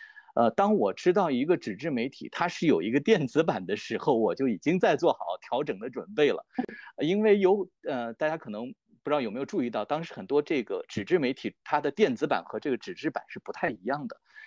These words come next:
在它的电子版的左，右上方或者是右边栏呢，它会设一个什么阅读排行榜，<laughs> 点击率排行榜，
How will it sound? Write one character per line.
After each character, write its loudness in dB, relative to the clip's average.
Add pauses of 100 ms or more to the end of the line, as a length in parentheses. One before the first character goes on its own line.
(160)
在 2
它 2
的 2
电 4
子 4
版 2
的 0
左， -6 (180)
右 6
上 0
方 2
或 0
者 0
是 -6
右 4
边 2
栏 -2
呢， -6
它 -4
会 -2
设 0
一 2
个 -2 (420)
什 -12
么 -4
阅 4
读 2
排 0
行 -4
榜， -4 (300)
<laughs> -20
点 -4
击 -8
率 4
排 -2
行 0
榜， -2